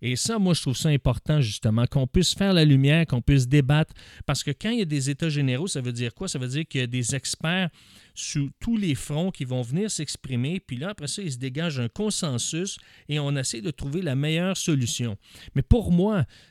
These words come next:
euh, dans mon optique, je crois que ce n'est pas dans le budget de santé puis dans les soins qu'on doit couper. C'est dans les structures, mesdames et messieurs.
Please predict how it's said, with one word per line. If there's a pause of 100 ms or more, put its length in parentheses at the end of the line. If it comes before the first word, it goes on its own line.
(180)
euh,
dans
mon
optique,
je
crois
que
ce
n'est
pas
dans
le
budget
de
santé
puis
dans
les
soins
qu'on
doit
couper. (220)
C'est
dans
les
structures,
mesdames
et
messieurs.